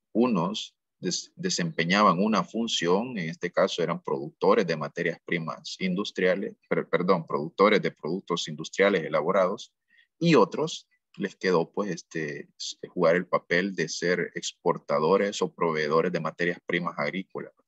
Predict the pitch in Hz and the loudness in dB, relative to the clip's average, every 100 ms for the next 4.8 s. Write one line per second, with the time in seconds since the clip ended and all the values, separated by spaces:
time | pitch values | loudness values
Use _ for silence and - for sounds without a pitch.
0 | _ _ 104 107 - 107 - - - 85 | _ _ -4 -2 2 2 0 -10 -14 -6
1 | 98 98 85 78 78 - 92 202 78 78 | 0 2 2 -2 -4 -8 -6 -6 -8 -10
2 | 78 - _ - 87 113 _ _ _ _ | -14 -14 _ -2 0 -2 _ _ _ _
3 | - - _ - - 104 - 98 98 - | -20 -20 _ -16 -8 -8 -4 -4 -4 -6
4 | _ _ _ _ _ - - | _ _ _ _ _ -12 -12